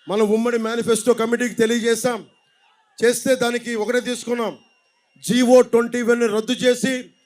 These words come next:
మీకు ఫైన్ల భారాన్ని తగ్గిస్తాం. అలాగే వాహనాలు పెం-, పైన పెంచిన గ్రీన్ ట్యాక్స్ని తగ్గిస్తాం.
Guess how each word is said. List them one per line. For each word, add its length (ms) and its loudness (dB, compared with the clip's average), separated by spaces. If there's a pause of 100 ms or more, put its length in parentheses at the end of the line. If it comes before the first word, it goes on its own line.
(280)
మీకు 260 2
ఫైన్ల 380 0
భారాన్ని 400 0
తగ్గిస్తాం. 560 -4 (720)
అలాగే 260 2
వాహనాలు 680 2
పెం-, 340 -2
పైన 160 0
పెంచిన 400 -2 (500)
గ్రీన్ 220 0
ట్యాక్స్ని 380 -2
తగ్గిస్తాం. 560 0